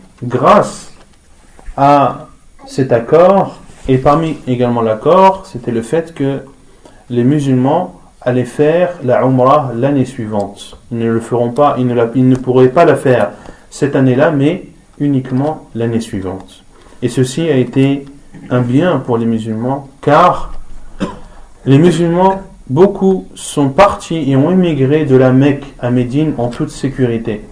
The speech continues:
sans que les polythéistes ne les agressent et ne leur portent atteinte, alors qu'auparavant ils ne le pouvaient pas.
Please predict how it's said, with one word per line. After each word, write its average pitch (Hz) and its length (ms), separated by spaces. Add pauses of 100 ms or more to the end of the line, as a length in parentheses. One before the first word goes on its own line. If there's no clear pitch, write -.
(340)
sans 196 520 (460)
que 156 540
les 131 180
polythéistes 170 800 (320)
ne 139 160
les 147 240
agressent 147 600
et 139 60
ne 139 120
leur 123 160
portent - 280
atteinte, 143 640 (480)
alors 147 300
qu'auparavant 135 480
ils 147 80
ne 127 80
le 120 100
pouvaient 123 280
pas. 147 360